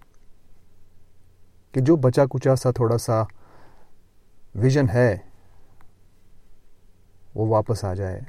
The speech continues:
اور لوگ ایک دوسرے کی عزت کرنا شروع کر دیں۔ اس سیاسی،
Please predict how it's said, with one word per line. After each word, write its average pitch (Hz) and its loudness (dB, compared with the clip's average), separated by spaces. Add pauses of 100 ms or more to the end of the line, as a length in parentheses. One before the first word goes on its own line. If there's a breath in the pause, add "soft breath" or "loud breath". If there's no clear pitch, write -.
(140)
اور 104 0 (1000)
لوگ 127 6 (500)
ایک 151 8
دوسرے 156 4
کی 156 4
عزت 147 4
کرنا 127 4
شروع 101 -4
کر 95 -8
دیں۔ 117 -12 (3000)
اس - -4 (140)
سیاسی، 127 2